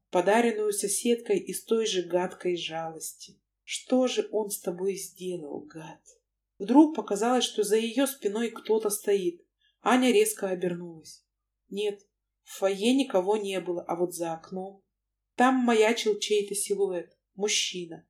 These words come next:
с огромным черным зонтом. Он стоял, почти прислонившись лицом к стеклу, и смотрел на нее. Но это точно был не тот мужчина, который ловко перепрыгивал через огромные лужи, следуя за ней.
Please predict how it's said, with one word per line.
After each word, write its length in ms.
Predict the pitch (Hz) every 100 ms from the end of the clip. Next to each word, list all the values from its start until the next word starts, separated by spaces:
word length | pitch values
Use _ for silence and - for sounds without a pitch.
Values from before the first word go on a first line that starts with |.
| _
с 120 | -
огромным 600 | 208 175 190 247 247 226
черным 460 | - 190 190 196 185
зонтом. 600 | 175 170 170 - 160 156 _ _ _ _
Он 200 | - 277
стоял, 500 | 262 - 208 240 247
почти 400 | - 202 - 247
прислонившись 840 | 233 196 - 202 220 240 - 202 -
лицом 360 | 185 - 214 208
к 60 |
стеклу, 520 | - 196 - 220 226
и 80 | -
смотрел 540 | - 185 175 190 180 170
на 100 | 165
нее. 400 | 160 151 151 - _ _ _ -
Но 200 | 220 -
это 280 | 220 254 240
точно 420 | 233 254 247 -
был 240 | 185 208 196
не 100 | 202
тот 280 | 202 196 196
мужчина, 420 | 180 - 247 226
который 400 | - - 180 180
ловко 460 | 202 233 - 214 -
перепрыгивал 760 | 233 208 202 190 233 220 226 208
через 280 | - 180 175
огромные 500 | 170 202 214 180 170
лужи, 300 | 196 208 202
следуя 440 | - 185 180 180
за 160 | 165 165
ней. 360 | 160 147 -